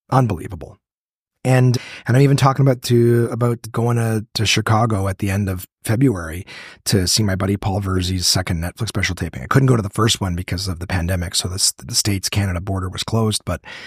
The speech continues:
<clears throat> excuse me, I, I would love to see it. I was at his first special taping. That's the, the day before we recorded that episode. It was great.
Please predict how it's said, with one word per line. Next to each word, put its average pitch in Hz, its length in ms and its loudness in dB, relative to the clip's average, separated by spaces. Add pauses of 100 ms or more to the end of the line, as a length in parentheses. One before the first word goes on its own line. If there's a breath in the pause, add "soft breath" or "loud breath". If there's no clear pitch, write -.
(220 loud breath)
<clears throat> - 400 -12
excuse 120 540 4
me, 82 220 -6
I, 104 300 -2 (160)
I 127 100 2
would 117 100 2
love 117 200 0
to 110 80 -4
see - 120 0
it. 110 40 2
I 95 60 -4
was 101 100 -4
at 110 120 -2
his 107 100 -2
first - 200 -2
special 131 280 0
taping. 170 480 2 (140)
That's 107 180 -4
the, 104 260 -6
the 101 120 -6
day 110 340 0
before 113 380 0
we 110 120 0
recorded 104 500 -2
that 90 140 -2
episode. 151 540 0
It - 680 -18
was 117 100 -2
great. - 240 0